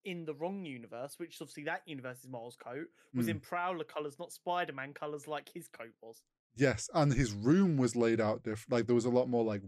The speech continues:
Speaker 2: records and, like, mus-, like,
Speaker 1: Yeah.
Speaker 2: it was, like, small details like that, yeah, where things were different, but not drastically different, that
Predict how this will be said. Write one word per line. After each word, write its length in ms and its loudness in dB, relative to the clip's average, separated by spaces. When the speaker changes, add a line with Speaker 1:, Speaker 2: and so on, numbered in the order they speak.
Speaker 2:
records 720 0
and, 120 -4
like, 160 -4
mus-, 440 -4
like, 160 -4
Speaker 1:
Yeah. 180 -12
Speaker 2:
it 120 4
was, 120 2
like, 320 2
small 360 4
details 400 4
like 100 4
that, 180 4
yeah, 200 4
where 400 4
things 300 6
were 120 4
different, 540 4
but 80 0
not 260 4
drastically 720 2
different, 440 0
that 180 -2